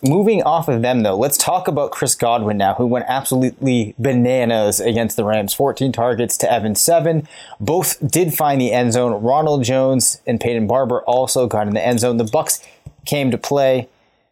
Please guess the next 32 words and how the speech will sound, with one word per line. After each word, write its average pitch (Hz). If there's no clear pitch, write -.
We 175
know 202
that 151
Godwin 135
and 123
Evans 120
are 107
both 113
good 123
receivers. 147
I'm 160
not 160
expecting 131
performances 120
from 117
Godwin 113
like 107
this -
every 120
week, 131
but 143
does 147
this 208
game 226
signal 160
to 170
you 165
that 123
maybe 135
the 120
Buccaneers 120
offense 117